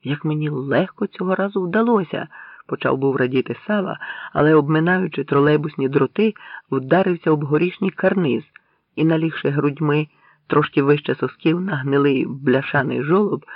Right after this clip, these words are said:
учепився пальцями в оброслу твердим мохом покрівлю. Одна рука проломила гнилу бляху і вчепилася в лату, а друга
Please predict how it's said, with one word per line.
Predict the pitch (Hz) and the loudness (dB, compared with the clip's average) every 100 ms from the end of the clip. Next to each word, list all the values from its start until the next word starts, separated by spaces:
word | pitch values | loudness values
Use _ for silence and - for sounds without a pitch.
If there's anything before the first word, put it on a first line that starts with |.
| - - - | -20 -18 -12
учепився | - 151 160 175 202 170 - | -4 0 2 4 4 2 0
пальцями | - 196 - 175 170 151 | 2 2 2 0 0 0
в | - | 2
оброслу | 143 139 160 185 - 160 | 2 4 2 2 2 -2
твердим | - 151 139 135 | 2 0 2 -2
мохом | 135 143 160 147 | 0 0 0 -4
покрівлю. | 143 143 - 123 110 - 147 _ _ _ _ - | -4 -8 -4 -4 -4 -8 -12 _ _ _ _ -6
Одна | 131 143 | -2 -2
рука | 135 131 160 156 - - - _ _ _ | -2 -2 -4 -4 -8 -20 -20 _ _ _
проломила | - 170 175 170 131 117 | 4 4 6 4 2 0
гнилу | 127 143 139 | 2 2 4
бляху | 135 139 190 - | 4 4 2 2
і | 185 | -2
вчепилася | 151 - 147 170 165 165 180 | -2 0 0 2 -2 -2 -2
в | 151 | 2
лату, | 156 117 107 - - _ _ _ - | 2 2 0 -8 -12 _ _ _ -4
а | 131 | -4
друга | 135 233 196 151 | 0 2 2 -2